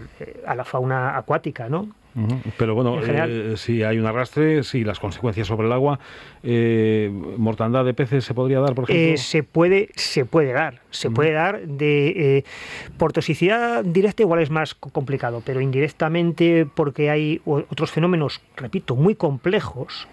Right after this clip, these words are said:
Speaker 1: ¿eh? Porque en la naturaleza todo es co-, complejo, que pueden dar lugar, pues, a condiciones de que, pues, que no hay oxígeno en, en el, en el agua, que se eutroficen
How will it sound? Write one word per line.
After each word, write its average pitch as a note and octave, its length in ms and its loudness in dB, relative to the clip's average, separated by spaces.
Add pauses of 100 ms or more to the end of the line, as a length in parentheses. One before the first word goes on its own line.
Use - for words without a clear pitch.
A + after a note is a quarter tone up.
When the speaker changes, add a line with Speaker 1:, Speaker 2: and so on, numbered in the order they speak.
Speaker 1:
¿eh? F#3+ 180 -4
Porque D3 180 -6
en - 20 -6
la A#2+ 40 -6
naturaleza D#3+ 260 -2
todo F#3+ 200 0
es - 220 -4 (100)
co-, C3 140 -6
complejo, - 580 -4 (520)
que C#3 120 0
pueden D#3+ 300 2
dar D#3+ 220 0
lugar, E3 280 0
pues, D3+ 140 -6
a C#3+ 60 -6
condiciones D3 640 0
de C3+ 120 0
que, B2 360 -2
pues, - 180 -8
que B2+ 100 -4
no C#3 60 0
hay C#3+ 100 -2
oxígeno B2+ 500 -4
en, B2 180 -6
en A#2+ 280 -6
el, A#2 200 -8
en A#2 140 -8
el B2+ 120 -2
agua, E3+ 260 -8
que B2 80 -16
se - 80 -16
eutroficen G3 640 -6